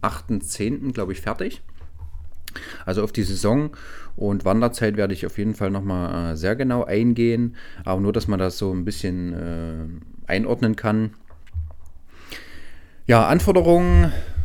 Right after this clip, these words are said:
äh, man braucht eine gute Kondition, man muss trittsicher sein, man braucht, äh, eine ordentliche Ausrüstung, man braucht aber kein Klettersteigset oder sowas,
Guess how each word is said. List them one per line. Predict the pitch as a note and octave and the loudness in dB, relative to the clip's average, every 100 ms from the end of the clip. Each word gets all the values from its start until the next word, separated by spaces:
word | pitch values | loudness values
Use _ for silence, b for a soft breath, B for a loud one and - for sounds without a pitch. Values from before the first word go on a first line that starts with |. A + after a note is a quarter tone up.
| - | 0
äh, | A#2 A#2 | 2 2
man | A2+ | 2
braucht | A2+ A#2 - | 2 0 2
eine | A2+ G2+ F#2+ F#2 F#2 F2+ | 2 2 0 0 -2 -2
gute | A#2 C3 | 0 0
Kondition, | - G#2+ G2 - B2+ D3+ E3+ | 2 2 0 2 2 4 4
man | A2+ | 0
muss | G2+ - | 0 2
trittsicher | D3+ - D3 D3+ | 0 2 0 0
sein, | C#3 C3 C3+ | 2 2 2
man | A2 G2 | 2 0
braucht, | - F#2+ F#2+ - - | 0 0 -2 -6 -6
äh, | F#2+ F#2 | -4 -2
eine | F2 F2 F2 | -2 -4 -4
ordentliche | G#2+ A#2+ G2 F#2+ - | -2 0 -2 -4 -2
Ausrüstung, | F#2+ C#3 - C#3+ C#3+ - C#3+ C#3+ D3 C3+ | 0 0 0 -2 -2 -2 -2 0 -4 -4
man | A2 G2+ | -6 -6
braucht | - A2 | -6 -6
aber | G2+ G2+ F#2+ | -4 -4 -4
kein | - - G#2+ B2+ C#3 C#3 | -6 -4 -2 0 -2 -4
Klettersteigset | - A2+ - D3+ - C#3+ C#3+ - D3+ D3 | -4 -4 -4 -6 -6 -6 -6 -6 -6 -4
oder | C#3+ C#3 | -6 -4
sowas, | C#3 C#3+ C#3 | -4 -2 -4